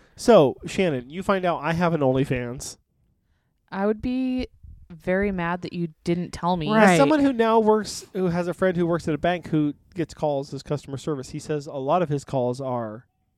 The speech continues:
Speaker 1: like, ninety percent of his calls are, "What's this,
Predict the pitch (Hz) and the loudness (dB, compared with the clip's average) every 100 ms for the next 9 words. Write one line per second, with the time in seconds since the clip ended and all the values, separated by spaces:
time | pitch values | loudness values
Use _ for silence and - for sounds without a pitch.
0 | _ 147 131 - 135 139 131 127 165 143 | _ -8 -8 -8 -8 -6 -8 -2 0 0
1 | 131 131 123 123 117 107 117 _ _ _ | 0 0 0 0 -4 -6 -14 _ _ _
2 | - - _ _ _ _ _ _ _ _ | -6 -6 _ _ _ _ _ _ _ _
3 | _ _ _ 165 151 165 - 240 - | _ _ _ -4 -2 -2 -2 -4 -4